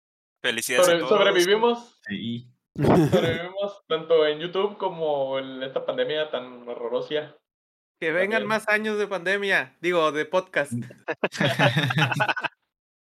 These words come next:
Speaker 1: Así es de que sí, muchas felicidades, chicos, por estar aquí un año. Ya hicimos,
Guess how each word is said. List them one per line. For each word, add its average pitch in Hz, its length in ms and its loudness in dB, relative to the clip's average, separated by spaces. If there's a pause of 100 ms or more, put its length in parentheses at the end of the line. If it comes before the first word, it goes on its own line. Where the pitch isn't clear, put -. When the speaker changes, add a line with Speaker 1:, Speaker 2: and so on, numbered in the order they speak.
(240)
Speaker 1:
Así 147 180 -2
es 185 60 -6
de 202 80 0
que 165 120 0
sí, 196 400 2
muchas 180 300 -6
felicidades, 156 600 0
chicos, 151 400 -6
por 123 180 -6
estar 120 240 0
aquí 131 280 -2
un 131 140 -6
año. 147 240 0
Ya 139 100 2
hicimos, 165 560 -2